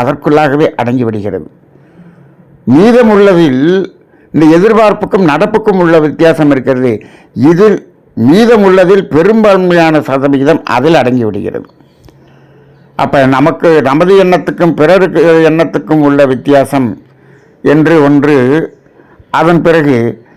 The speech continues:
இயற்கை நீதிக்கும் நடைமுறை வாழ்க்கைக்கும் உள்ள வித்தியாசம், இதெல்லாம் ரொம்ப மிகச் சுலபமான சிறிதான ஒரு சதவிகிதம் தான் இருக்கிறது. ஆக இந்த கவலை என்பது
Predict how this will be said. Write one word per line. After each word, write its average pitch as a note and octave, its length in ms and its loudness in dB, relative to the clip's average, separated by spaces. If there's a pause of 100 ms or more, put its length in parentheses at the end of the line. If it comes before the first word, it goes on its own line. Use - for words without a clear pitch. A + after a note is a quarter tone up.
(400)
இயற்கை A3 440 2
நீதிக்கும் F#3+ 460 2
நடைமுறை F#3+ 560 2
வாழ்க்கைக்கும் E3 520 0
உள்ள D3+ 180 2
வித்தியாசம், C3+ 360 0
இதெல்லாம் G#3+ 280 2
ரொம்ப F3+ 260 0
மிகச் G3+ 340 0
சுலபமான F#3+ 920 0 (640)
சிறிதான F#3+ 520 2 (800)
ஒரு C#3+ 220 0
சதவிகிதம் D3 600 0
தான் B2+ 240 0
இருக்கிறது. G#2 460 -6 (920)
ஆக B2+ 520 0 (320)
இந்த B2+ 160 0
கவலை G3+ 420 2
என்பது D3 680 -2